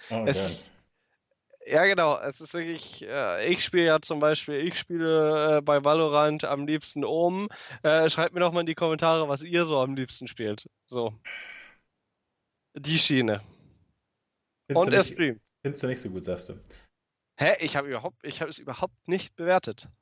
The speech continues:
Speaker 1: Nee, aber ich, ich wollte dich jetzt fragen. Das war meine Frage an dich. Findest du da, f-, findest du das nicht so gut?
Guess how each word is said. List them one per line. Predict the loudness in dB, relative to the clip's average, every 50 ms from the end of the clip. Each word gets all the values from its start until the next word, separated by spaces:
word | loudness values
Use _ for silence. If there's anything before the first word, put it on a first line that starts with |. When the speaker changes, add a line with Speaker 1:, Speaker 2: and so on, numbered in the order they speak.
| _ _
Speaker 1:
Nee, | -4 -2 0 2 2
aber | 2 4 4 2
ich, | 2 0 -6
ich | -6 -6 -2
wollte | 0 0 0 -2 -4
dich | -8 -6 -6
jetzt | -6 -8 -8
fragen. | -10 -6 -6 -4 -4 -6 -8 -10
Das | -14 -14 -8 -6
war | -4
meine | -4 -2 -4 -4 -6
Frage | -6 -4 -2 -2 -2 -2 -2 -4
an | -4 -6
dich. | -8 -10 -12 -16 -20 -20 -20 _ _ _ _ _ _ _ _ _ _
Findest | -8 -8 -8 -8
du | -6
da, | -6 -6 -6
f-, | -6 -10 -14 -18 -20 -20 -20
findest | -14 -12 -12 -12 -6
du | -6
das | -6 -6
nicht | -6 -8 -10
so | -10 -12
gut? | -10 -10 -12 -12